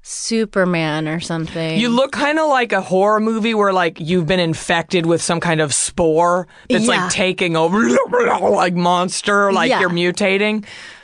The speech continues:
Speaker 2: And it makes, so what happens is you put, you put it on, and what is the consistency when you apply it?
Speaker 1: It, it feels like clay.
Speaker 2: And then it
Speaker 1: So it's like gray clay, and then you put it on, and then it just, like, bubbles up, and you can feel it, like, bubbling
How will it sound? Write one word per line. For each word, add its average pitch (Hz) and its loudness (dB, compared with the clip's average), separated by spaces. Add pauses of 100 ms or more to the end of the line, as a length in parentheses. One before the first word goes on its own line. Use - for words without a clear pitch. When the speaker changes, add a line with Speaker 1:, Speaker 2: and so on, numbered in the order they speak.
(240)
Speaker 2:
And 214 2
it 208 0
makes, 214 0
so 240 0
what 254 2
happens 196 0
is 156 -2
you 160 -2
put, 233 -2 (160)
you 190 -4
put 196 -2
it 277 0
on, 190 2
and 175 0
what 185 2
is 185 -2
the 170 0
consistency 160 -4
when 139 -4
you 131 0
apply 131 0
it? - -8 (480)
Speaker 1:
It, 247 -2 (400)
it 254 0
feels 320 -2
like 349 -2
clay. 196 -2
Speaker 2:
And 180 0
then 180 0
it 165 -2
Speaker 1:
So 214 -4 (340)
it's 214 -2
like 220 0
gray 240 0
clay, 247 0
and 214 0
then 202 0
you 196 0
put 240 -4
it 247 2
on, 254 2
and 196 0
then 185 0
it 190 -2
just, - -4
like, 196 0 (300)
bubbles 202 0 (100)
up, 220 -2
and 233 2
you 247 2
can 277 2
feel 254 0
it, 339 0
like, 208 0 (520)
bubbling 202 0